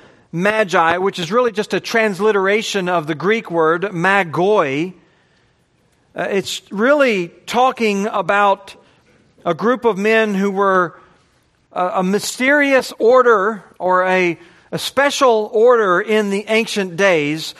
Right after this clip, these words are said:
Matthew doesn't have to tell us their names.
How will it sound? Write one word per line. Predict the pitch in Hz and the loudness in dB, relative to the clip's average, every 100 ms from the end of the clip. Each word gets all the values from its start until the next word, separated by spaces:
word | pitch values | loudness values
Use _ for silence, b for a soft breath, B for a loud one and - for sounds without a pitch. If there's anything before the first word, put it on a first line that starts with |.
| B 190 | B 0
Matthew | 233 285 320 | 0 2 0
doesn't | 254 226 226 220 | 2 0 -2 -2
have | 226 226 | -2 -2
to | 202 | -4
tell | - 247 240 | 0 2 2
us | 208 | 0
their | 214 185 | -2 0
names. | 202 233 233 226 214 | 0 2 0 -2 -4